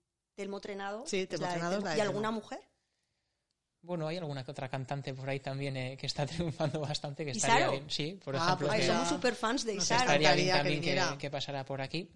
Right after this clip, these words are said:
Speaker 3: Creo
Speaker 1: Uy,
Speaker 3: que
Speaker 1: a mí
Speaker 3: además es, ella es muy profesional y a mí me gusta mucho.
Speaker 1: A mí también,
Speaker 3: Ah.
Speaker 1: a mí me, yo la descubrí en el Yasaldi hace como dos
Speaker 3: Sí,
Speaker 1: años.
Speaker 3: en la Zurriola.
Speaker 1: Y flipé.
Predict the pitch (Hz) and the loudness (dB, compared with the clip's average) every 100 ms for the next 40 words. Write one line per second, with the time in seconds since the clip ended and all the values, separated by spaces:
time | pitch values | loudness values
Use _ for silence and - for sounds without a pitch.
0 | - 147 233 196 - 254 147 131 - - | -10 -2 2 2 2 0 -2 -4 -8 -8
1 | 143 139 147 143 139 135 127 135 139 - | -4 -2 -2 -4 -6 -8 -10 -6 -6 -8
2 | 170 135 123 127 127 127 156 160 147 147 | -12 -12 -10 -12 -12 -14 -16 -14 -10 -8
3 | 147 135 139 220 - _ - 180 165 170 | -8 -6 -6 -6 -10 _ -12 -10 -6 -6
4 | 165 165 170 185 196 180 175 175 185 185 | -4 -4 -4 -4 -4 -6 -6 -4 -4 -4
5 | 208 202 202 185 165 - 202 185 175 185 | -6 -4 -4 -4 -4 -4 -4 -4 -4 -6
6 | 180 180 175 170 151 208 214 233 160 143 | -10 -8 -2 -2 0 -2 -4 -8 -12 -12
7 | 139 135 147 143 151 165 - - 202 190 | -12 -14 -14 -12 -10 -12 -14 -14 -12 -6
8 | 180 175 165 | -6 -6 -10